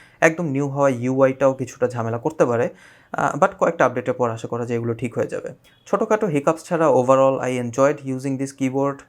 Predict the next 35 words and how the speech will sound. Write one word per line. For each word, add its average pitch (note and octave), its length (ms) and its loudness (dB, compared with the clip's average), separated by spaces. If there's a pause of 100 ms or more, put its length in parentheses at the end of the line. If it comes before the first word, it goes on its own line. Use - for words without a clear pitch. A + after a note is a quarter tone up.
but - 320 -2
এর C#3 260 2
টাইপিং B2+ 320 0
এক্সপিরিয়েন্সটা C3 580 -4
আরও A#2+ 160 0
অনেক B2+ 260 -2
বেটার A#2 220 -6
হতে A2+ 180 -6
পারতো A2+ 260 -6
তার A2 140 -10
প্রাইস - 280 -6
অনুযায়ী। A#2 380 -8 (520)
আচ্ছা, - 240 0 (180)
যদি F3 220 0
এখন A#3 200 -2
overall D#3 380 4
বলি, D#3 460 0
it C#3 100 -8
has F3+ 80 -2 (100)
a - 60 -12
great C3+ 200 2 (100)
পিসিবি, C3 680 -2
great E3 200 4 (100)
software C3+ 380 -2
support, C3 360 -2 (220)
great B2 540 -2
আরজিবি A#2+ 540 -2
customization, A#2+ 720 -6 (680)
and E3 120 4
the F#3+ 60 2 (120)
three G3 260 2
extra D3 300 -6
switches, A#2 320 -2 (160)
যেগুলো C3+ 260 2
actually D3 360 -2